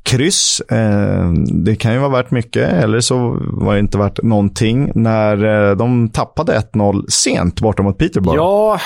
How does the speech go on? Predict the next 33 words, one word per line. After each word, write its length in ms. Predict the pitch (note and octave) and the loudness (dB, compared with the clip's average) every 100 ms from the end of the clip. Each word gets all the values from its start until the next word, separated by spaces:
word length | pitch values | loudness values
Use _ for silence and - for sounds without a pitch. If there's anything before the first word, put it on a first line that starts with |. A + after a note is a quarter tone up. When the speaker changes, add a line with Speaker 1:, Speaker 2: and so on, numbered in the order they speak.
| - - | -10 -4
Speaker 2:
Danny 200 | F3+ E3 | 0 2
Hilton 500 | D3 G3 - F3+ D3 | 2 0 0 0 2
gav 260 | D3+ D3+ | 2 2
ju 120 | D3 D3 | 2 0
faktiskt 360 | C#3+ B2 A2+ | -2 -4 0
Luton 420 | C3+ C#3 B2+ C3+ | 2 2 0 0
ledningen 440 | C3+ C3+ A#2+ D3 A#2+ | 2 2 2 0 0
och 100 | A#2+ | 0
då 240 | C#3 E3 | 2 0
såg 460 | D#3 - C#3 F3 D#3 | 0 0 0 0 0
det 80 | C3+ | -2
ju 180 | B2 | 0
bra 340 | B2 A#2+ G3 G#3 | 0 0 0 0
ut. 80 | G3+ | -2
Då 80 | |
tänker 300 | D3+ E3 C3 | -4 -4 -2
man 80 | C3+ | -2
att 80 | E3+ | -2
det 60 | E3 | -2
här 180 | C3 | -2
vinner 260 | D3+ C3+ E3+ | 0 0 2
ju 280 | D3+ C#3 C3+ | 2 0 0
The 80 | C3 | -4
Hatters. 580 | - B2+ - B2+ A2 - - _ _ _ | -2 -8 -6 -6 -6 -8 -16 _ _ _
Men 340 | - E3+ E3 - - - | -4 -2 -2 -4 -12 -4
Posh, 500 | G3 G3 - - - - _ | -2 -2 -4 -8 -10 -16 _
ja, 340 | - D#3+ C3 F#3 C4 | -4 -2 -2 -4 -10
kan 240 | - D#3+ E3 | -6 -2 0
ju 120 | E3+ | -2
faktiskt, 380 | D#3+ C3+ D#3+ - | -2 -6 -6 -2
har 140 | F3+ | 0
ju 120 | G#3+ | 2
varit 680 | F#3+ F#3+ F3+ G3 A3 - - | 0 2 2 2 0 -4 -20